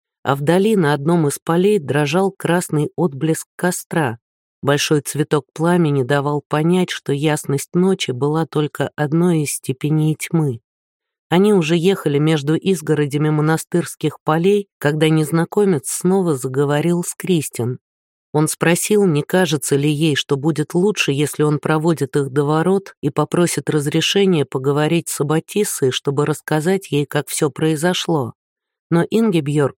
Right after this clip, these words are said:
предпочитала проскользнуть через церковь. Тогда, может быть, удастся проникнуть в монастырь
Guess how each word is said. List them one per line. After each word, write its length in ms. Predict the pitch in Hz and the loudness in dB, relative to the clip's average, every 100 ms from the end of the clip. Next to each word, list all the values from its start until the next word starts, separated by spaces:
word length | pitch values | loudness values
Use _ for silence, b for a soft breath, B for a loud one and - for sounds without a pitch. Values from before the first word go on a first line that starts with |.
| - | -6
предпочитала 800 | - 131 - - 170 - 208 180 | -4 -2 -4 -2 -2 0 0 0
проскользнуть 760 | - 143 - 156 156 190 202 | -2 -6 0 0 2 2 0
через 360 | - - 185 196 | 0 0 0 -2
церковь. 640 | - 190 147 - 113 - _ _ _ _ - | -2 0 -2 -4 -10 -10 _ _ _ _ -4
Тогда, 300 | 139 151 156 | 0 2 2
может 280 | 156 147 | 2 0
быть, 240 | 143 147 - | -2 -4 -2
удастся 440 | 147 165 147 - | 0 0 -2 -6
проникнуть 640 | - 156 160 170 - 151 - | -4 0 2 2 0 -4 0
в 40 | |
монастырь 720 | 156 156 160 170 - 208 208 | 0 2 2 0 0 0 0